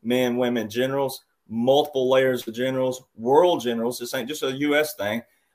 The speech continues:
uh, because of all the countries that we're in pacts with and the Abraham Accords, the Law War Manual countries, uh, the, the Coast Guard and Navy, we're, we're in pacts with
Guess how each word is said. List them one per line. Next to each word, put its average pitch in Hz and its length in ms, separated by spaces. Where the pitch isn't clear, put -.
uh, 104 260
because 107 340
of 110 80
all 120 200
the 117 80
countries 123 480
that 107 180
we're 123 140
in 110 140
pacts - 440
with 120 340
and 98 180
the - 180
Abraham 123 420
Accords, 117 500
the 92 80
Law 117 340
War 120 200
Manual 120 320
countries, 117 600
uh, 95 220
the, 98 260
the 104 80
Coast 120 400
Guard 117 240
and 107 120
Navy, 117 340
we're, 107 320
we're 107 200
in 104 120
pacts 113 400
with 101 160